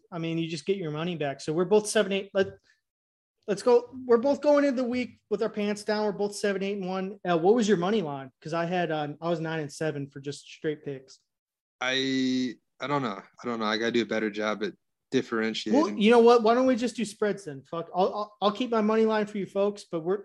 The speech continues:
Speaker 1: we're only judging our spread. Um, so we were tied. Uh, so you're the winner, by the way, because we did the over under for Mac Jones.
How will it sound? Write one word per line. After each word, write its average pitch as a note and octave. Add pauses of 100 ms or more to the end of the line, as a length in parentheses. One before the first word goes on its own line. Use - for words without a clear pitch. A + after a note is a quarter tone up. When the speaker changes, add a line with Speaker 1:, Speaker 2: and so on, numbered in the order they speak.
Speaker 1:
we're F#3+
only A3+
judging G#3
our E3+
spread. F3+ (600)
Um, F3
so -
we A3
were B3
tied. F#3+ (380)
Uh, E3
so F3+
you're G#3+
the G3
winner, F#3+
by D3+
the C#3+
way, D3
because C#3+
we D3+
did D3+
the D#3
over D#3+
under E3
for D3+ (520)
Mac E3+
Jones. F3